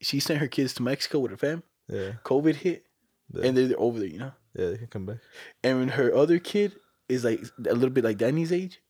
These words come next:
Speaker 1: and the other one was, like, a year or two.
Speaker 2: Yeah.
Speaker 1: And she, and they're over there, and she's over here. That dude doesn't even know his mother.
Speaker 2: No, yeah.
Speaker 1: And they can't come back. I'm like, "Ee," and she was guzzing yesterday. I'm like, "What?"
Speaker 2: Golly, bro.
Speaker 1: And nobody, I think nobody said nothing, bro.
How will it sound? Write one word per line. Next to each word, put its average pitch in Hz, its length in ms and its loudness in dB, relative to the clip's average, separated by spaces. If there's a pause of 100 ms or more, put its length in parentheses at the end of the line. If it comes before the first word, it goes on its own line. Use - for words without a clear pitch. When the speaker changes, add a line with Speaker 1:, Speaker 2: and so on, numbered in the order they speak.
Speaker 1:
and 135 180 4
the 127 160 -14
other 151 200 4
one 185 300 -2 (320)
was, 123 200 -2
like, 95 200 -6 (460)
a 120 80 2
year 110 280 0
or - 40 -10
two. - 140 -20 (280)
Speaker 2:
Yeah. 104 220 -10 (320)
Speaker 1:
And 123 100 -4
she, 127 240 0
and 120 240 2
they're 131 140 6
over 117 180 2
there, 107 120 0
and 104 100 -4
she's 120 140 -4
over 104 140 -4
here. 110 220 -10 (580)
That 143 180 6
dude 226 140 4
doesn't 214 180 2
even 214 120 6
know 208 120 6
his 170 120 2
mother. 208 260 -2 (920)
Speaker 2:
No, 101 200 -8
yeah. 98 260 -8 (240)
Speaker 1:
And 127 100 0
they 123 40 0
can't 135 200 0
come 143 120 -2
back. 139 180 0
I'm 165 80 -8
like, 196 100 -12
"Ee," 240 300 -8
and 165 100 2
she - 100 -2
was 196 160 -2
guzzing 226 340 2
yesterday. 240 240 -2
I'm 226 60 -6
like, 214 120 -6
"What?" 190 280 -2 (1400)
Speaker 2:
Golly, - 460 -14 (140)
bro. - 100 -20 (280)
Speaker 1:
And 131 80 0
nobody, 131 400 2
I 135 140 6
think 151 180 -2
nobody 117 220 -4
said 104 120 -12
nothing, 117 220 -8
bro. 120 140 -8